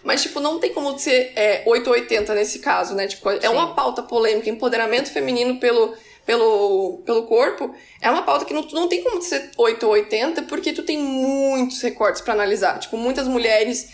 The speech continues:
Speaker 1: muitas vivências, muitas situações. E no fim, quando a gente chega no final da questão,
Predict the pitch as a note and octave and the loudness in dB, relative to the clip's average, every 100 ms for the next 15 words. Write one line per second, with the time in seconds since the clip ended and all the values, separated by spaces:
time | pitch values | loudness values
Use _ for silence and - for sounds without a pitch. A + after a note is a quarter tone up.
0 | - - A#3 A#3 B3 A3+ A3 A3+ B3 A3 | -10 -6 -4 -2 -2 0 0 0 -2 -2
1 | A3+ C4+ - B3+ B3+ A#3 A3+ A#3+ - - | -2 -4 -2 -2 0 0 0 0 -4 -8
2 | - - - D4 - - C4 F4+ D4+ B3+ | -20 -8 0 0 0 -4 -4 -2 -2 0
3 | C4 C4+ D#4+ E3 D#4 - C#4 B3 C4 D#4 | -2 0 0 0 -2 -4 0 2 2 0
4 | - B3+ - A3+ C4+ B3+ | -2 -4 0 0 2 -2